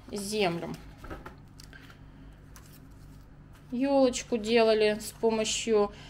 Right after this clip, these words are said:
а, ватных, по-моему, дисков и гуаши. Мне здесь что ещё понравилось в этом пособии, что здесь очень много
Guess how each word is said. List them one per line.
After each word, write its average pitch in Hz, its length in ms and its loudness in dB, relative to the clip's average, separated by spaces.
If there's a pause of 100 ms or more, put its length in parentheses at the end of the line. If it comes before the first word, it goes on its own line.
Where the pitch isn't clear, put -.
(380)
а, 190 260 -2
ватных, 220 480 4
по-моему, 214 300 0
дисков 226 600 2
и 220 540 -2 (1300)
гуаши. 185 640 4 (100)
Мне 233 160 -2
здесь 233 240 -6
что - 140 -4
ещё 240 240 0
понравилось 277 520 2
в 247 40 -6
этом 208 200 -6
пособии, 208 460 -4
что 202 220 -10
здесь 240 320 -4
очень 240 260 -6
много 202 340 -2